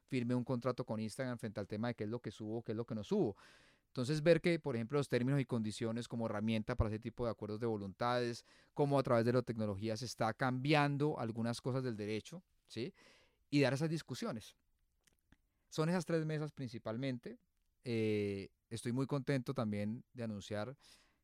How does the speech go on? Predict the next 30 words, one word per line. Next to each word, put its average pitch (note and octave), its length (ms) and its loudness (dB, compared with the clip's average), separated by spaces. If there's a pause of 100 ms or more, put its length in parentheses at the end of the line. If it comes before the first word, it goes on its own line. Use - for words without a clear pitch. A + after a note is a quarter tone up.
(120)
que, G#2 440 -2
pues, A2 160 -6
tuvimos G#2 300 -6
una C3+ 100 -4
participación G2+ 560 -6
también B2 240 -4
de B2+ 60 -6
estudiantes G2+ 520 -6
y B2 40 -4
de A2+ 60 -4
semilleros G2 340 -6
de A2 60 -8
otras A#2+ 180 -6
ciudades, G#2 500 -4 (140)
por G#2+ 120 -8
lo G2 120 -8
tanto, G#2 560 -4 (480)
pues, G#2+ 140 -4
es G2+ 100 -6
probable A2+ 400 0
que B2 100 -8
tengamos F#2+ 360 -10
también F#2+ 260 -6
una G2+ 120 -6
mesa G#2 360 -6
dedicada G2 380 -8
al F#2 80 -12
tema G2+ 180 -8
de A2 80 -6
estudiantes, A2 680 -4